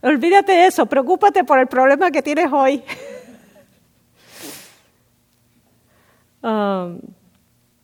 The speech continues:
la cualidad de la compasión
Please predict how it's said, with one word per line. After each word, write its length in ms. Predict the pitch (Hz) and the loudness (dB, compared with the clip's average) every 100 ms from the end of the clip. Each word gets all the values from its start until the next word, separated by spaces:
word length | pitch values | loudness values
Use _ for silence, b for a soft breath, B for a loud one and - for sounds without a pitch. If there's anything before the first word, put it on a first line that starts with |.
| _ _ _ _ _ _ _ _ _ _ _ _ _ _ _ _ _ _ _ _ | _ _ _ _ _ _ _ _ _ _ _ _ _ _ _ _ _ _ _ _
la 180 | - 226 | -6 -6
cualidad 400 | 220 233 233 233 | -2 -2 0 0
de 60 | 247 | 0
la 140 | 269 | -2
compasión 1000 | 269 247 233 220 - - 208 196 160 151 | -4 -6 -6 -10 -12 -10 -8 -6 -8 -14